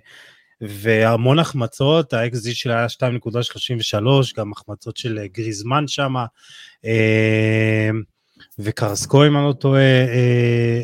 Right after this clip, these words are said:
ובאמת, אה, זה היה נראה רע, אה, ת-, לא, לא רע בכלל, הבקיע שישייה לפני כמה משחקים, ועוד שלישייה, דברים שאנחנו לא רגילים לראות מאתלטיקו. אה, לברצלונה צפוי קרב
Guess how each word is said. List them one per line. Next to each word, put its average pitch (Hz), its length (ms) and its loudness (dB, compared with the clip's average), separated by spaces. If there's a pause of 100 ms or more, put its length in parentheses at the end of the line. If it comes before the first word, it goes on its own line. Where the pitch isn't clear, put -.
ובאמת, 127 540 0
אה, 170 180 2
זה 131 120 -4
היה 135 120 4
נראה 156 480 -2
רע, 127 260 -4 (100)
אה, 131 180 -2 (120)
ת-, - 60 -16 (160)
לא, 143 260 0
לא 147 160 2
רע 156 60 4
בכלל, 147 380 -2 (760)
הבקיע 143 360 0
שישייה 147 960 0
לפני 139 280 -10
כמה 147 200 -4
משחקים, 139 500 -6
ועוד 113 180 -6
שלישייה, 156 440 -2
דברים 120 280 -8
שאנחנו 131 360 -8
לא 123 80 -2
רגילים 123 280 -4
לראות 123 240 -4
מאתלטיקו. 160 720 -2 (680)
אה, 113 1080 -2 (100)
לברצלונה 117 1200 -4
צפוי 175 400 -8
קרב 170 240 -2